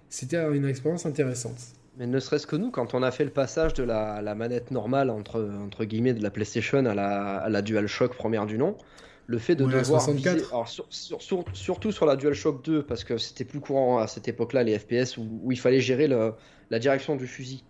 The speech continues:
Speaker 2: par exemple. Avec mon père, on s'était fait les deux premiers Medal of Honor sur PlayStation. Euh, les derniers niveaux du premier Medal of Honor sont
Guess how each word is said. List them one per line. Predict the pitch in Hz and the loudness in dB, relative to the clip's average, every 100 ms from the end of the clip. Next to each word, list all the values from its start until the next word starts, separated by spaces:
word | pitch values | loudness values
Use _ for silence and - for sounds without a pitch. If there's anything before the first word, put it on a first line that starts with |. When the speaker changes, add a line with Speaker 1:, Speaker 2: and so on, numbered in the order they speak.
| _ | _
Speaker 2:
par | 107 104 | -4 -2
exemple. | 107 104 _ _ _ _ - _ - | -4 -8 _ _ _ _ -20 _ -4
Avec | 123 | -2
mon | 135 127 | -2 2
père, | 175 165 | 2 2
on | 135 | 0
s'était | 139 139 127 | -2 -4 -2
fait | 165 | 0
les | 147 123 117 | 2 2 2
deux | 147 | -2
premiers | 156 185 170 151 | -2 -2 0 2
Medal | 135 127 | 2 2
of | 120 - | 0 -4
Honor | 123 139 | -2 -2
sur | - 120 - | -2 -8 -6
PlayStation. | 113 117 - 135 180 - - - _ - | -8 -6 0 0 -2 -10 -20 -20 _ 0
Euh, | 110 | 2
les | 107 110 | 2 -2
derniers | 104 135 123 139 | 0 2 2 2
niveaux | 139 143 | 0 -2
du | 127 | -4
premier | - 127 | -4 -4
Medal | 123 113 | 0 -2
of | 113 123 | -2 -2
Honor | 127 120 | -2 -2
sont | - 104 | -6 -8